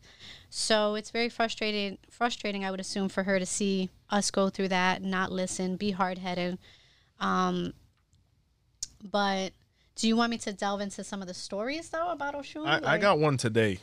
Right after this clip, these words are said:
Speaker 2: If you wanna go ahead and throw one, I definitely got one today that's,
Speaker 1: Um,
Speaker 2: that's intense.
Speaker 1: Well, first and foremost, I think in our community, like, even, like,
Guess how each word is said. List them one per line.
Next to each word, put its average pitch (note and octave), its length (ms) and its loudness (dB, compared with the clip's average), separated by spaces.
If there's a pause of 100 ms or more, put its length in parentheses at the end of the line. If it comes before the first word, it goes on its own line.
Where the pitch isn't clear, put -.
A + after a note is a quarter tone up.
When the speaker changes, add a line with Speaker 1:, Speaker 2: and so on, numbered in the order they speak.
Speaker 2:
If G#2+ 140 -10
you A#2+ 80 2
wanna C#3 220 4
go C3+ 120 6
ahead B2 140 8
and A#2 160 2
throw A#2+ 220 4
one, C3 120 4
I A2 120 4
definitely A#2 360 4
got G2+ 200 2
one G2+ 160 -2
today F#2 240 -4
that's, G#2 480 -2
Speaker 1:
Um, G2 40 -4
Speaker 2:
that's F#2+ 140 -6
intense. F2+ 500 -6
Speaker 1:
Well, E4+ 120 -4
first D#4+ 300 -4
and F4+ 100 -2
foremost, C#4+ 400 0
I A3 80 2
think C4 180 -2
in C4+ 100 0
our A3+ 100 2
community, G#3+ 600 0
like, F#3 300 0
even, B3 320 6
like, A3+ 300 2